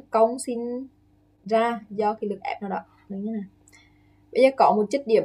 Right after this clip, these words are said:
P di chuyển từ A tới B dưới tác dụng của lực ép này.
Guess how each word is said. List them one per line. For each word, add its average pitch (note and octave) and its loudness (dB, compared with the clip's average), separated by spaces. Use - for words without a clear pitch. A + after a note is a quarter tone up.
P - 2
di B3 -2
chuyển G#3 2
từ A#3+ 6
A G#3+ -2
tới F#3+ 0
B F#3 0
dưới F3+ 0
tác - -4
dụng G3 0
của F#3 -4
lực F#3 -6
ép - -6
này. G3+ -4